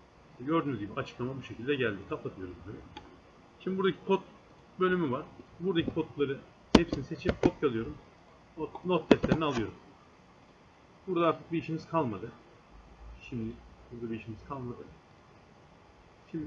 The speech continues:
Excel'e geçiyorum. Ben kendi formatımda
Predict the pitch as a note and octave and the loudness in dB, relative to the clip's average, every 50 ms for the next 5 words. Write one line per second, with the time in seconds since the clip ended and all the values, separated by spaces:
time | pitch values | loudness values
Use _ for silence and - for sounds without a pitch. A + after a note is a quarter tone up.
0 | - - F3+ E3+ C#3+ E3 E3 D#3 C#3+ B2 A2 - - G#2 G2 F#2+ - - - - | -2 0 0 2 2 4 4 4 4 2 0 0 -4 -6 -8 -8 -12 -16 -20 -20
1 | - - - - - - - - - - - - - - - - - - - - | -20 -20 -20 -20 -20 -20 -20 -20 -20 -20 -20 -20 -20 -20 -20 -20 -20 -20 -20 -20
2 | - - - - - - C#3 C#3+ D3 C#3 C#3+ C#3+ D3+ C#3+ - D3 C#3+ C#3 C3 B2+ | -20 -20 -20 -18 -10 -4 -2 -2 0 0 0 0 0 2 2 2 2 2 2 -2
3 | - C3+ C3+ C3 B2 G#2+ | -2 -4 -4 -4 -4 -6